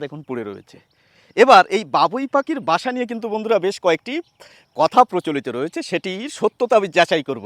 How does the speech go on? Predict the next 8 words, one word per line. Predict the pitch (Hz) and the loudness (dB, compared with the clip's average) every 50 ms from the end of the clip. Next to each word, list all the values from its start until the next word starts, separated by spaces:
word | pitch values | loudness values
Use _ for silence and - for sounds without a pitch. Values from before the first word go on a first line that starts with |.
| 107 90 | -12 -12
আজ। | - - _ _ _ _ _ _ _ _ - | -14 -18 _ _ _ _ _ _ _ _ -6
বাবুই | 98 147 156 165 170 226 240 - - | -2 0 2 2 0 -2 -4 -2 -2
পাখি | 247 233 - 247 269 302 330 - _ - 131 | -4 -2 -4 -6 -6 -6 -6 -8 _ -10 -8
আমরা | 139 143 170 175 - | -4 -2 -4 -4 -4
শুনেছি | - 196 214 202 - - 302 320 339 - _ _ _ _ _ _ - 113 117 127 | -8 -10 -10 -12 -10 -10 -10 -10 -10 -14 _ _ _ _ _ _ -20 -18 -6 -2
যে | 160 180 190 - 143 156 | -2 -2 -2 -2 -2 -2
রাতে | 170 175 - 214 220 233 226 - - 165 175 | -2 0 0 0 0 0 0 -2 -2 -4 -4
অন্ধকার | 185 190 196 247 233 233 233 233 | -4 0 0 0 2 4 4 2